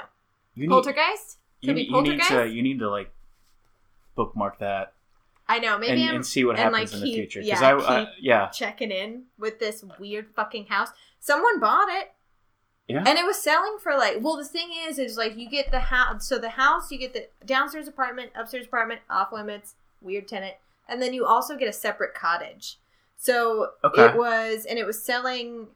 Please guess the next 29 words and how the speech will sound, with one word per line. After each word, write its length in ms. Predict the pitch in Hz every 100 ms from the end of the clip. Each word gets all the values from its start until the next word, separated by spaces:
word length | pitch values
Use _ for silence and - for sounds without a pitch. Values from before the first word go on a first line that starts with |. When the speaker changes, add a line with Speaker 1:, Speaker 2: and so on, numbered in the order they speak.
| _
Speaker 2:
you 180 | 202 220
know, 460 | 196 180 170 151 - _ _ _
uh, 360 | 196 202 180 -
for 220 | 226 202 - _ _ _ _ _ -
pretty 260 | 359 370
cheap 400 | - - 226 302
for 180 | - -
that 240 | 196 196 196
much 280 | 196 -
space, 680 | - - 202 285 - - - _ _ _ _ _
except 420 | 240 240 - 254 254
for 220 | 277 220
weirdo 760 | 226 240 247 226 226 233 233
living 340 | 220 220 226 220
upstairs, 720 | 220 - 269 294 208 165 -
if 220 | - 254 -
there 160 | 233
is 260 | - 214 214
even 300 | 202 208 190
anyone 320 | 180 190 175
upstairs. 560 | 156 - 214 180 180 277
Speaker 1:
Right. 280 | 233 220 202
Speaker 2:
I'm 60 |
not 280 | 185 175 -
one 140 | 190
hundred 200 | 190 185
percent 400 | 190 185 - -
convinced 440 | - 175 160 165 -
there 320 | 165 147